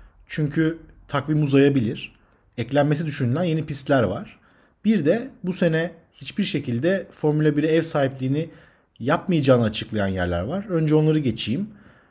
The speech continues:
Bakü, yani Azerbaycan, Singapur ve Japonya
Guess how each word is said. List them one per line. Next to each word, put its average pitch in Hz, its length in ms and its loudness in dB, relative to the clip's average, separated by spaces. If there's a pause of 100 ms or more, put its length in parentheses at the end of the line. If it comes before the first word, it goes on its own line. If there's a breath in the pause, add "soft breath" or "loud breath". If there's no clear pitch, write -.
(200 loud breath)
Bakü, 151 320 4
yani 131 260 4
Azerbaycan, 127 720 2 (260 soft breath)
Singapur 175 600 0
ve 127 80 4
Japonya 143 680 0